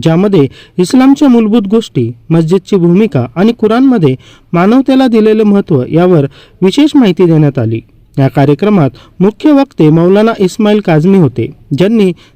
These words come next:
सदर विषयावर माहिती दिली. या कार्यक्रमाचे अध्यक्षपद राईट वे फाउंडेशनचे अध्यक्ष हाजी सजाद हुसेन यांनी भूषवले. अध्यक्षीय भाषणात ते म्हणाले, "आमचे उद्दिष्ट इस्लामबद्दलचे गैरसमज दूर करणे आणि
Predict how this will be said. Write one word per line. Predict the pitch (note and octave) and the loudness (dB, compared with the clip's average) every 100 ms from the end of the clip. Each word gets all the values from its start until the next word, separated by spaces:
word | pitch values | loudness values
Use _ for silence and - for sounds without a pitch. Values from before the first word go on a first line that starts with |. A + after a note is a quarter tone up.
| - | -4
सदर | A3+ C4+ | -2 0
विषयावर | D#4 D4 C4+ D4+ C4+ E3 F3+ | 2 0 0 0 0 0 2
माहिती | F#3+ D3+ D3 | 0 0 -2
दिली. | C3 A#2+ B2+ - _ - - | -2 -2 -4 -8 _ -16 -4
या | C4+ | 0
कार्यक्रमाचे | C#4 C#4+ C#4 C#4+ D4+ D4 | 0 0 0 0 0 0
अध्यक्षपद | A#3 F3 G3 A#3 - A#3 E3 B2+ - | -4 -2 -4 -4 -6 -2 -2 -2 -4
राईट | E3 F#3+ G3+ | -2 0 0
वे | G#3+ A3+ | -2 -2
फाउंडेशनचे | G3 F3+ G3+ G3+ F#3+ G#3 | -4 -4 -4 -4 -4 -4
अध्यक्ष | E3+ D#3+ F#3+ A3 E3 C3 - - - - | -4 -2 -2 -2 -4 -4 -6 -20 -14 -4
हाजी | G3+ C4 D4+ | -2 0 -2
सजाद | B3+ A3 A#3+ | -2 0 0
हुसेन | G#3+ F#3+ A3+ G#3+ | 2 2 0 0
यांनी | A3 B3 E3 | 0 2 2
भूषवले. | E3+ F3+ D#3+ B2+ A#2 - - _ _ - - | 2 0 0 -2 -4 -10 -16 _ _ -20 -8
अध्यक्षीय | G3 G3+ D4+ - F#4 | -6 -2 -2 0 0
भाषणात | D4 B3 C4+ C4+ C4+ | 0 0 -2 -2 0
ते | |
म्हणाले, | B3 A#3+ C4 F3+ C#3 | 2 2 2 0 -2
"आमचे | E3 F3+ A3 | -2 -2 0
उद्दिष्ट | G3 F#3 A#3 - E3+ C3+ - - - | -2 -2 -6 -2 -4 -4 -8 -8 -4
इस्लामबद्दलचे | F3+ C4 C#4 C4+ A3+ C4 B3 C4 | 0 2 2 0 -2 -2 -2 -2
गैरसमज | F#3 G#3 G#3+ A3 A3+ | 0 -2 -2 -2 -2
दूर | F#3 G3 G3 | 0 -2 0
करणे | A3 F#3 C3 - | 0 0 -2 -2
आणि | G3 G#3 | -2 0